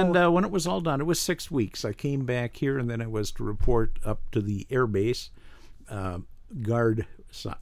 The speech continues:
the Air National Guard side. It was an active Air Force base. It was a fighter base in those days. There were real fighter planes. They were all ready to go in case the Russians decided to come in from Canada. The planes would be scrambled, and, uh, we'd go get 'em.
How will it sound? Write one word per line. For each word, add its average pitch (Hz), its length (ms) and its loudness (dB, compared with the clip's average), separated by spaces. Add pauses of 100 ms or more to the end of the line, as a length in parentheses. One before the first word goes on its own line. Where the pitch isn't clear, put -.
the - 80 -6
Air 113 140 -2
National 107 360 -2
Guard 107 280 -2
side. 98 280 -4
It 98 100 -4
was 110 140 -4
an 110 200 -2
active 135 420 -4
Air 113 220 -2
Force - 340 -10
base. - 400 -10
It 120 80 -6
was 123 160 -4
a - 40 -10
fighter 123 380 -4
base 87 440 -6 (440)
in 120 160 -2
those 113 240 0
days. 101 380 -2
There 123 80 -4
were 117 140 -2
real 110 240 0
fighter 110 380 -2
planes. 107 480 -4
They 117 80 -2
were 98 200 -2
all 120 160 0
ready 123 300 0
to - 120 -8
go 110 360 0 (380)
in 104 160 -2
case 113 340 0
the 110 100 -2
Russians 107 520 -2
decided 101 540 -4
to 98 80 -8
come 110 220 -6
in 104 180 -2
from 104 200 -8
Canada. 117 540 -4
The 101 160 -6
planes 117 360 -4
would 107 140 -8
be 90 100 -6
scrambled, 143 640 -4 (440)
and, 113 380 0
uh, 110 200 -2
we'd 110 280 -2
go 107 180 0
get 104 280 -2
'em. 60 160 -10